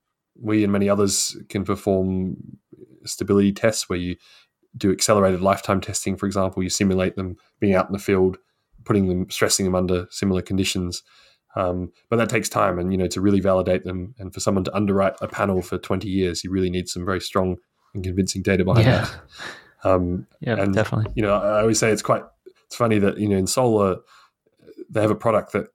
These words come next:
Speaker 1: w-, they'll guarantee to last for thirty years, which is just amazing. You know, to have an electronic product that can be guaranteed to be operating for that long, um,
Speaker 2: Yep.
Speaker 1: is fantastic. So the
Speaker 2: <laughs>
Speaker 1: bar is set, and that, and that's something that does need to be, you know, uh,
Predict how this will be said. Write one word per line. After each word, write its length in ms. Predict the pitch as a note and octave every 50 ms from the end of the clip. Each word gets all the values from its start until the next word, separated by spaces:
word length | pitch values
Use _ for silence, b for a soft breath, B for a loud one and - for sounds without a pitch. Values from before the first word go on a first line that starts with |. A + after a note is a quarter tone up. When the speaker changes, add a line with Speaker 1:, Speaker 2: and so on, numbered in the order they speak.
| _ _ _
Speaker 1:
w-, 220 | - - G#2 A2 -
they'll 140 | A2+ G#2+ G#2
guarantee 560 | G2+ G#2+ G#2 G#2 G2 F#2+ - - A#2+ A2+ G#2
to 120 | G2 - F#2+
last 480 | F#2+ F#2+ F#2+ F#2 - - - - - -
for 140 | - G2+ -
thirty 320 | - G#2+ F#2+ F2 - F#2+
years, 280 | F#2+ F#2+ F2 E2+ - -
which 120 | F2 E2 -
is 120 | F#2 -
just 180 | - F#2 - -
amazing. 440 | F#2+ F#2 G2 F#2+ F2 F#2 E2+ F2 - b b b b b b b
You 80 | G2+
know, 40 | F#2
to 100 | - G2+
have 100 | G#2 G2
an 80 | G2 F#2
electronic 420 | F#2+ G2 F#2+ - - A2 F#2 -
product 300 | - - A#2+ G#2 F#2+ E2+
that 160 | F#2+ G2+ F2+
can 140 | - - G2
be 80 | F#2 F2+
guaranteed 500 | F2+ G#2 F#2+ F#2 F#2+ F#2 - G2+ F#2+ F#2
to 60 | -
be 100 | F#2+ G2
operating 380 | G2+ G2 - G2 F2+ F2 F2 F2
for 100 | - G2
that 160 | F#2 - -
long, 220 | F#2 F#2 F2+ F2 b b b b b b b b b b b -
um, 340 | F#2+ F#2 F2+ F2 F2+ - - B B B B B B B
Speaker 2:
Yep. 160 | - A#2+ A2+
Speaker 1:
is 100 | A2+ -
fantastic. 500 | - G#2 F#2+ - A#2+ A#2 - - E3+ C#3
So 120 | - A#2+
the 80 | G#2+ G#2
Speaker 2:
<laughs> 40 | - A#2
Speaker 1:
bar 180 | A#2+ B2 A2+ G#2
is 140 | G2 -
set, 240 | - A2+ F#2+ F2+ - -
and 100 | G2+ G2+
that, 160 | G2+ G2+ G2 -
and 100 | G2+ G2+
that's 180 | G2+ G2 -
something 280 | - A2 G2 F#2+ F#2 -
that 180 | G2+ F#2+ - - _ _ _ _ _ _ _ _ -
does 240 | A2 G#2+ G2 F#2+
need 160 | G#2 F#2+ F#2 -
to 80 | G2+
be, 320 | F2+ G2 F#2+ F#2 F2+ - _ _ -
you 180 | A#2 G2+ F#2+
know, 180 | F#2+ F#2 F#2 - - _ _ -
uh, 60 | -